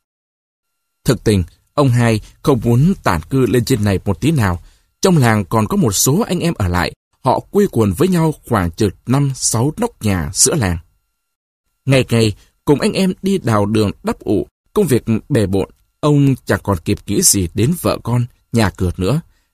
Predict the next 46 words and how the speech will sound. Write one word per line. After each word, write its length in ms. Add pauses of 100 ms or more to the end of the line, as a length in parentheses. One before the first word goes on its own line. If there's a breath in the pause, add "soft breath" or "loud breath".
(120)
Năm 260
bảy 120
lần, 220 (260 soft breath)
bà 240
hai 340 (240)
nhắn 260
về, 260 (380)
thúc 160 (180)
phải 180
lên 240
ngay, 220 (300)
ông 240
chỉ 380
nhăn 140
mặt 180
kêu, 180 (320)
"Công 160
việc 220
đang 240
như 100
lửa 320
đốt 160 (260)
đầu 180
thế 100
này, 240 (280 soft breath)
đã 140
lên 220
thế 140
nào 120
được?" 240 (1000)
Hôm 360
bà 180
hai 180
về 180
đón, 300 (260)
ông 180
lão 200
lại 220 (160)
toan 160
không 200
đi. 160 (280)
Ông 200
nghĩ, 220 (360 soft breath)
mình 280
sinh 200
sống 320